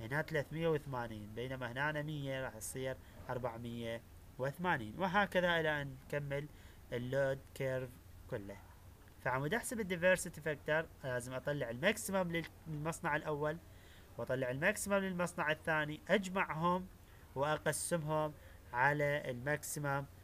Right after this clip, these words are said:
آه، لمجموعهن اثنينهن. راح يطلع لي الديفرسيتي factor هو واحد بوينت ستة وعشرين،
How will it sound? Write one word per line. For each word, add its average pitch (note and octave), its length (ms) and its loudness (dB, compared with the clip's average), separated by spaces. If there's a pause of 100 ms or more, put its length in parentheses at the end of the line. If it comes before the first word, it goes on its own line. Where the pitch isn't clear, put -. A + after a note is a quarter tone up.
(320)
آه، A#2+ 320 0
لمجموعهن C3+ 1120 -2 (200)
اثنينهن. G#2+ 500 -6 (600)
راح C3+ 140 0
يطلع D#3 280 4
لي D3+ 120 4
الديفرسيتي C#3+ 640 0
factor F#3+ 440 4 (340)
هو D3 320 4
واحد C#3+ 420 2 (960)
بوينت C3+ 320 2
ستة B2+ 720 -2
وعشرين، B2+ 480 -2